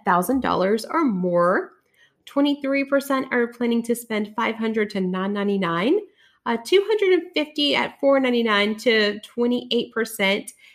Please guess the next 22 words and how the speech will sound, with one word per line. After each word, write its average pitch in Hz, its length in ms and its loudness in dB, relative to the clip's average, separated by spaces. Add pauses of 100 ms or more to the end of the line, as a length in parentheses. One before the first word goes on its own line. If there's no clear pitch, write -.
(180)
And 240 420 0
those 311 240 2
who 466 100 4
stay 311 260 -4
under 254 200 0
two 254 300 -4 (100)
fifty 233 380 -4
are 208 100 -6
just 208 400 -8
three 190 160 -2
percent. 190 480 -8 (100)
So 202 340 -6 (240)
those 320 160 -2
are 311 80 -2
people 277 280 -10
that - 220 -6
probably 220 200 -6
don't 202 200 -8
have 202 180 -8
any 247 160 -8
travel 277 400 -2
expenses. 269 1040 -2